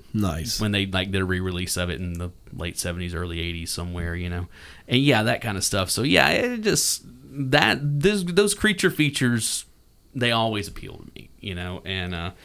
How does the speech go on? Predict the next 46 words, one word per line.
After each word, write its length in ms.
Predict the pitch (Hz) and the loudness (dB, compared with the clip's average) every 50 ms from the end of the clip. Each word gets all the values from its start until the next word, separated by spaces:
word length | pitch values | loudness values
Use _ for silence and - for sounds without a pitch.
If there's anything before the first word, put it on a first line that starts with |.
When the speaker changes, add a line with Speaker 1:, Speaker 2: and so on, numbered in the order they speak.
| - | -8
Speaker 1:
Well, 140 | - 82 95 | -6 -4 -4
why 260 | 98 113 123 170 208 | -2 0 2 2 4
wouldn't 380 | 202 143 127 123 123 117 110 113 | 4 6 6 6 6 6 4 0
they? 240 | 98 73 78 87 - | -4 -6 -8 -6 -2
Speaker 2:
I 100 | - - 104 | -2 2 4
know, 380 | 104 175 123 101 87 92 92 - | 4 6 4 4 2 -2 -4 -4
you 160 | 117 120 117 | -2 -2 -2
know, 240 | 117 120 135 131 127 | 0 0 0 0 0
and, 220 | 101 127 135 131 | 0 0 2 4
and 120 | 156 170 185 | 4 4 6
it's, 180 | 185 180 180 | 4 4 4
and 160 | 185 180 185 185 | 4 4 4 4
it's 140 | 170 - | 4 2
funny 240 | - - 214 233 247 | 2 2 2 0 0
because 400 | 190 170 - 165 147 139 135 - - - - - - - - - - - - - - - - - - - 143 | 0 0 2 4 4 4 2 0 -6 -10 -18 -20 -20 -20 -20 -20 -20 -20 -20 -20 -20 -20 -20 -20 -12 -8 -2
growing 460 | 135 143 139 165 196 233 247 180 120 | 0 2 4 4 4 4 4 4 4
up, 400 | 117 135 165 120 104 107 - - - | 4 4 4 4 2 0 -2 -2 -4
because 240 | 147 127 113 135 123 | -2 -2 0 2 2
I 60 | 151 190 | 4 4
was 140 | 208 190 180 | 2 2 0
a 40 | |
huge, 200 | 170 175 202 175 | -2 -2 -2 0
I 80 | - 143 | 0 2
loved 380 | 156 151 143 160 175 180 143 110 | 2 2 2 2 2 2 2 0
Godzilla, 520 | 92 90 95 95 92 - - - - - - | -2 -2 -4 -6 -10 -12 -12 -12 -14 -14 -8
you 160 | - 110 107 | -6 -4 -2
know, 120 | 104 101 104 | -2 -2 -2
and, 340 | 107 104 113 110 104 101 69 | -2 -2 -2 -2 -2 -2 -2
and 160 | 110 107 92 | -2 -4 -2
King 240 | - 120 107 95 87 | -4 -4 -4 -4 -4
Kong, 400 | 90 87 65 - - - 98 92 | -6 -8 -8 -10 -10 -10 -8 -6
you 80 | 92 95 | -6 -6
know, 160 | 85 85 85 | -6 -6 -6
and 100 | 82 92 | -6 -8
that 120 | 92 - - | -8 -6 -6
stuff. 380 | - - 78 62 - - - - | -6 -4 -6 -6 -8 -10 -8 -6
And 380 | 101 107 104 104 104 101 90 - | -4 -2 -2 -2 -4 -4 -6 -6
so 200 | - - 143 135 | -2 0 2 2
it 40 | 131 | 2
was 120 | 131 131 | 2 2
one 120 | 156 180 175 | 2 2 4
of 40 | 165 | 4
those 200 | 151 135 - - | 2 2 2 2
things 240 | 135 147 156 147 120 | 2 2 2 2 0
that, 120 | - - | -2 -2
like, 280 | 98 101 92 85 - | -4 -4 -4 -4 -6